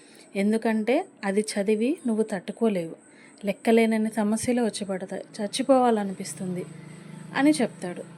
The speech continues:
దానికి ఆ యువకుడు అలాగేనని ఒట్టు వేసి, "చివరి పేజీ చదవను. ఇదిగో డిస్కౌంట్ పోను రెండు వేల తొమ్మిది వందల రూపాయలు. పుస్తకం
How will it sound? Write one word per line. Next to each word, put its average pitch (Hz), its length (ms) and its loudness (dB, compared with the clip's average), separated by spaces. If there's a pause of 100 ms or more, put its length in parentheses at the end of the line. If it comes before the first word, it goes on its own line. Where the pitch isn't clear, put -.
(180)
దానికి 214 460 2
ఆ 208 100 8
యువకుడు 220 720 6 (100)
అలాగేనని 208 760 4
ఒట్టు 190 240 -4
వేసి, 214 520 6 (440)
"చివరి 233 200 6
పేజీ 247 320 6
చదవను. 190 560 0 (300)
ఇదిగో 226 460 6
డిస్కౌంట్ 247 580 0
పోను 208 280 0 (360)
రెండు 214 200 6
వేల 240 240 6
తొమ్మిది 202 380 0
వందల 190 300 -2
రూపాయలు. 185 480 -4 (200)
పుస్తకం 240 460 0